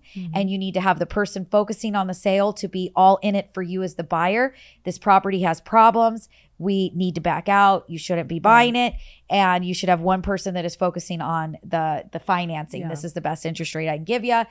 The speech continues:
Speaker 2: This is the loan program that you should be doing.
Speaker 1: Mm-hmm.
Speaker 2: No, you don't qualify for this loan. You went too far up. You went way above your head. You
Speaker 1: Yeah.
Speaker 2: need people that are focusing on both things to make sure that you're getting taken,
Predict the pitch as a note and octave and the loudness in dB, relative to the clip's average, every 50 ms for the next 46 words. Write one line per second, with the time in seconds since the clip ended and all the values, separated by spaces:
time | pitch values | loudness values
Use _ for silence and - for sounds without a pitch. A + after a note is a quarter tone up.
0 | _ _ _ _ - F#3 - F#3 E3+ D#3 F3 F3 E3+ E3+ E3 D#3 - E3+ D#3 - | _ _ _ _ -4 -4 -2 -4 -4 -2 -2 0 0 0 -2 -2 -2 -4 -2 -2
1 | D#3 D#3+ D#3+ D#3+ - D#3 D3 - - - D#3 D#3 E3 G#3+ A#3+ B3 A#3+ A#3+ A#3+ A#3 | -4 -6 -6 -8 -10 -10 -12 -12 -12 -12 -12 -8 -4 -2 -2 -2 -2 -2 -4 -6
2 | A3+ - _ _ F#3 E3 D#3+ F3+ F#3 F3+ F3+ E3+ E3 E3+ D#3 - - - A3 A#3 | -8 -12 _ _ -12 -6 -2 0 0 0 0 0 0 0 -2 -2 2 4 6 8
3 | C4+ C#4 - - B3 B3 B3 - A#3 A3+ G#3+ - - A3 G#3 G3+ G3+ G3+ F3+ F3+ | 8 6 4 4 2 2 2 0 -2 -4 -4 -4 -2 0 0 0 0 -2 -4 -4
4 | D#3+ F3 F3 F3 _ - - B3+ A#3+ - A#3+ A3+ A3 G3+ G3 G3 G3 G3 - F3+ | -4 -4 -6 -6 _ -8 -8 -8 -6 -4 -2 -2 0 2 2 2 0 0 -2 -6
5 | D#3+ E3+ D#3+ - D3 F3+ G3 G#3+ G#3+ F3+ G#3+ G3+ F#3+ G3 F3+ F#3+ F#3+ F3+ - _ | -8 -8 -8 -6 -2 -2 0 0 2 2 2 0 0 -2 -2 0 -2 -2 -4 _
6 | - - - _ - F3 G#3 G#3 G#3 A3 A#3 A#3+ B3+ A3 - A3+ B3 G#3+ - A3 | -20 -20 -20 _ -6 -4 -4 -2 -2 -2 -2 -2 -4 -4 -4 -6 -6 -4 -2 -2
7 | G#3+ F#3+ G3+ F#3+ F#3+ F3+ - G3 F#3 F3+ F#3 - - F#3 F3+ E3+ E3 D3+ E3+ E3 | 0 0 2 0 0 -2 -2 -4 -4 -4 -4 -8 -8 -6 -6 -6 -6 -6 -6 -6
8 | D#3+ - - A3 A3+ A3+ A3+ A#3 A3 - _ _ _ _ - A3 G#3 A3 G#3 - | -6 -6 -6 -6 -6 -4 -6 -8 -12 -14 _ _ _ _ -8 -4 -4 -2 -4 -4
9 | - - G#3 F#3+ F#3+ F#3 - - F3+ D#3+ F3+ F3 D#3+ D#3+ D#3+ - F3 D#3+ D#3 - | -4 -4 -4 -4 -4 -6 -8 -8 -8 -6 -4 -4 -6 -6 -10 -10 -8 -10 -8 -8
10 | D#3+ D3 - | -10 -14 -14